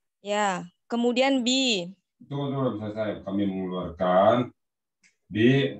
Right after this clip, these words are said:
Speaker 2: huruf.
Speaker 1: Huruf,
Speaker 2: Dengan
Speaker 1: artinya dengan.
Speaker 2: Di kata ganti na.
Speaker 1: Ya, nya. Kemudian
Speaker 2: Zar'an.
Speaker 1: ro-, nah, zar'an
Speaker 2: Benda,
Speaker 1: itu
Speaker 2: tamrin, ya.
Speaker 1: kata benda.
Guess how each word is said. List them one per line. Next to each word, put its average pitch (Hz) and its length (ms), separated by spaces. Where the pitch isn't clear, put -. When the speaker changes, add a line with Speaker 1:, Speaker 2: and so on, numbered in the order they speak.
Speaker 2:
huruf. 101 640
Speaker 1:
Huruf, 220 500
Speaker 2:
Dengan 180 140
Speaker 1:
artinya 220 480
dengan. 208 480
Speaker 2:
Di 104 160
kata 95 260
ganti 87 640
na. 92 460
Speaker 1:
Ya, 190 260
nya. 180 460
Kemudian 226 400
Speaker 2:
Zar'an. 160 320
Speaker 1:
ro-, - 100
nah, 180 340
zar'an 226 380
Speaker 2:
Benda, 104 240
Speaker 1:
itu - 120
Speaker 2:
tamrin, 110 320
ya. 104 200
Speaker 1:
kata 208 160
benda. 202 420